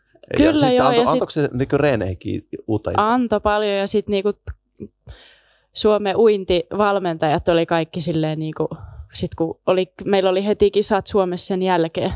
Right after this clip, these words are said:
Speaker 2: Joo.
Speaker 1: niin kaikki tuli oikein onnittelemaan ja se oli oikein
Speaker 2: Niin.
Speaker 1: semmonen vielä pari viikkoa sen jälkeenkin yhtä juhlaa. Ja
Speaker 2: Niin.
Speaker 1: et se oli kyllä. Ja sit kun se oli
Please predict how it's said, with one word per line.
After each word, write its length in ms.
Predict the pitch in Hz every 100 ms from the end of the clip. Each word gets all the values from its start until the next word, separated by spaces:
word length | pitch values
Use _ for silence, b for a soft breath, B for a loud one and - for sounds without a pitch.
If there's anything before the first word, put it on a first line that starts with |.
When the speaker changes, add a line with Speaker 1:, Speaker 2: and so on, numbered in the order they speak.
| -
Speaker 2:
Joo. 80 | 185
Speaker 1:
niin 60 | 175
kaikki 420 | 190 180 - 165
tuli 280 | 160 170 165
oikein 320 | 170 185 160
onnittelemaan 840 | 175 170 165 - 165 160 165 151
ja 80 | 180
se 120 | -
oli 140 | 185 175
oikein 360 | 180 185 185 - B B
Speaker 2:
Niin. 200 | 87 98
Speaker 1:
semmonen 420 | 202 202 196 196 - _ 196
vielä 200 | 196 196
pari 340 | 220 202 196
viikkoa 320 | 185 - 202
sen 180 | 208 196
jälkeenkin 520 | 190 185 165 165 165
yhtä 220 | 175 170
juhlaa. 460 | 165 170 - 170 -
Ja 100 | 190 95 -
Speaker 2:
Niin. 260 | 101 98 101 _
Speaker 1:
et 80 | 196
se 120 | -
oli 160 | 190 180
kyllä. 220 | 185 180 170 B B B -
Ja 60 |
sit 140 | 190 -
kun 100 | 196
se 80 | 196
oli 220 | 185